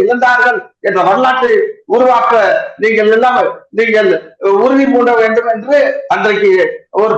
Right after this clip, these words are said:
பிரகடனத்தை வெளியெடுத்து வெளிப்படுத்தி இருக்கிறார்கள். நிச்சயமாக தேர்தலில் அவரா, நான் அண்ணன் ஓ பி எஸ் அண்ணன் தலைமையில் உள்ள நாங்களா இல்லது அவரா என்பதை நாங்கள் தேர்தல் களத்தில் பார்த்துக் கொள்கிறோம்.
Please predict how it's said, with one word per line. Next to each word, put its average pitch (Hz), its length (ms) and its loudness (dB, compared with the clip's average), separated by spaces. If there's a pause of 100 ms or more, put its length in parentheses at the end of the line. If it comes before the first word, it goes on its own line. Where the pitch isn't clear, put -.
பிரகடனத்தை 247 680 0
வெளியெடுத்து 226 480 0 (120)
வெளிப்படுத்தி 226 520 0
இருக்கிறார்கள். 214 600 -2 (240)
நிச்சயமாக 247 540 0 (120)
தேர்தலில் 226 460 0 (320)
அவரா, 233 280 0 (260)
நான் 220 200 0
அண்ணன் 208 280 0
ஓ 254 120 0
பி 262 140 -2
எஸ் 208 140 -2 (100)
அண்ணன் 214 280 -2
தலைமையில் 214 400 0
உள்ள 190 180 0 (100)
நாங்களா 226 380 2 (280)
இல்லது 202 320 0 (160)
அவரா 254 240 0 (140)
என்பதை 226 320 0 (260)
நாங்கள் 185 400 -2
தேர்தல் 269 340 2
களத்தில் 220 420 -2
பார்த்துக் 208 280 0
கொள்கிறோம். 233 340 0